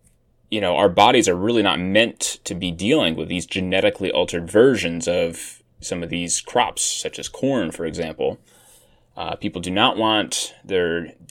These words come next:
do not want G M Os, which I think there is definitely a lot of, you know, truth to that. So instead of going that route, um, artificial intelligence is being used in several ways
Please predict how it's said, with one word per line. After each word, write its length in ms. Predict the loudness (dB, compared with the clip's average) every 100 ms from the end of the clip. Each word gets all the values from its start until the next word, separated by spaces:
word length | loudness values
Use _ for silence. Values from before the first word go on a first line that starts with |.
| -8
do 80 | -2
not 220 | 0 0
want 240 | -2 -2
G 200 | -2 0
M 140 | 0 0
Os, 540 | 2 0 -2 -6 -8 -12 -14
which 460 | -10 -6 -6 -8 -12 _ _ -10
I 100 | -4
think 200 | -4 -2
there 180 | -2
is 100 | -2
definitely 320 | 2 2 4 2
a 120 | 4
lot 120 | 4
of, 420 | 2 -2 -14 -18 _ _ _ _ _ _
you 80 | -8
know, 220 | -6 -8 -8
truth 280 | -2 -2 -2
to 80 | -4
that. 360 | 0 0 -2 -20 -20 -20 -20 -20 -20 -20 -20 -8
So 520 | 6 10 12 10 2 _ _ _ _ -6
instead 380 | -2 0 4 4
of 160 | 4
going 380 | 4 4 4 2
that 260 | 2 2 -2
route, 320 | -6 -6 -10 -20 -18 -6
um, 440 | -2 -2 -4 -8 _
artificial 520 | 4 4 4 -2 2 2
intelligence 520 | 4 4 4 2 -4
is 100 | -6
being 300 | -2 -2 -2
used 360 | -4 -4 -6
in 120 | -8 -2
several 360 | 0 0 -2
ways 560 | 0 -2 -2 -4 -6